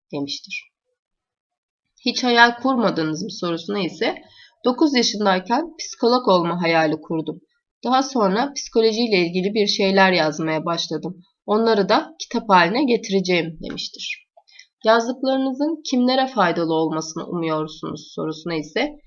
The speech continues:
"İnsanların insan yanlarını törpüleyip vicdan yanlarını çoğaltmasını umuyorum. Şöhretimin boşu-, şöhretimin boşuna değil, bir amaca yönelik olduğuna inanıyorum.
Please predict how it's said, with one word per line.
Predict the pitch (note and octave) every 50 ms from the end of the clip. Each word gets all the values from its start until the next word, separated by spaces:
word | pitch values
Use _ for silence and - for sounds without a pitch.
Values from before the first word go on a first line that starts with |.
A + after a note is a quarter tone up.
| - _ _ _ -
"İnsanların | A#3 A#3 A#3 A#3 B3+ B3+ B3 B3 A#3+ A#3+ C4+ C#4 C#4+ -
insan | - A3+ A3+ A3 - B3 A#3+ A#3+ A#3+
yanlarını | A3+ G3+ F#3 G3 E3 E3 E3 E3 D#3+ D#3 E3 F3+ F3+
törpüleyip | - G3 F3+ E3 D#3+ - - D#3+ D#3+ E3+ F#3+ - -
vicdan | F#3 F#3+ F#3 F3+ G3 A3 A3+ A3+ A3
yanlarını | G3+ F#3 F3+ F3 E3+ E3 E3 E3+ E3 E3
çoğaltmasını | - F#3 E3+ E3 E3 - - F3+ F3 F3+ - F#3 F3+
umuyorum. | F3+ F3 D#3+ D#3+ D#3 D#3 D3+ D#3+ G3 A#3 B3 A#3+ - - _ _ _ _ _ _ _ _ _ _ _ _ _
Şöhretimin | - - A3 A3 A3 A3+ A#3 A#3 - B3 B3+ B3 A3
boşu-, | G#3+ G3+ G3 - A3 G#3 - - - G3
şöhretimin | - - - G3+ G3 G3+ G#3 G3+ G#3 A#3 A3+ A#3+ A#3 G#3+
boşuna | G3+ G3 F#3+ G3 G#3+ G#3+ G#3+ G3+
değil, | G3 G3+ A3 G#3+ G#3
bir | A3 A3 - G#3
amaca | G3 G3 G3 G3 G3+ G#3+
yönelik | G#3 G3+ F#3+ E3 D#3 D#3 D#3 -
olduğuna | - D#3+ D#3+ D#3+ D3+ D#3+ D#3+ D#3+ D#3+ D3
inanıyorum. | - E3 D#3+ D#3 D3+ D3+ D3+ D3+ D3+ D#3 F#3 B3+ C#4